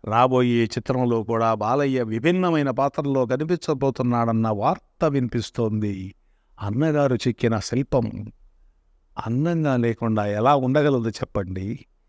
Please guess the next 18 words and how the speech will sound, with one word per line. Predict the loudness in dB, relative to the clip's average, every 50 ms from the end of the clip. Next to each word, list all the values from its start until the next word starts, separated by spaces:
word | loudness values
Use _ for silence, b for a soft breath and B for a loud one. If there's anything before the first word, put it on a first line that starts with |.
| _ _ _ _ _ _ _ _ -6
యాభై | -2 0 4 4 4 4 4 4 4
ఏళ్లుగా | 4 2 4 4 4 4 4 2 4 4 4 4 4
కెమెరా | 4 2 0 2 2 2 2 2 2 2
ముందు | 2 2 0 0
నిల్చొని | 0 0 0 0 0 0 -2 -2 0 0 0
నటనను | -2 0 -2 0 0 0 0 0 0 0
ఆస్వాదిస్తూ | 2 2 0 0 0 0 2 2 2 2 -2 -6 -4 -2 0 0
ప్రేక్షకులను | 0 0 0 0 0 0 -2 -2 -2 0 0 0 0 0
మెప్పిస్తున్న | 0 -2 -2 -2 -4 -4 -4 -2 -2 -2 0 2 2
మన | 2 2 0
బాలయ్య | 0 -2 0 0 2 2 2 4 2 2 2 -2 -6 _ _ _ _ _ _ _ _ _ _ _ _ -12 -4
మరో | 0 2 4 6 6
ఇరవై | 6 4 4 4 4 2 2
సంవత్సరాలు | 0 0 -4 -4 -4 -2 0 2 2 2 2 2 0 0
ఇలాగే | 2 2 4 4 4 4 2 2 0 0
సినిమా | -2 -2 -4 -4 -2 0 0 2 2
రంగాన్ని | 0 0 -2 -2 -2 -2 -2 -2 -2 -2
శాసిస్తూ, | 0 0 0 0 0 0 -4 -6 -6 -4 -2 0 0 0 0 -4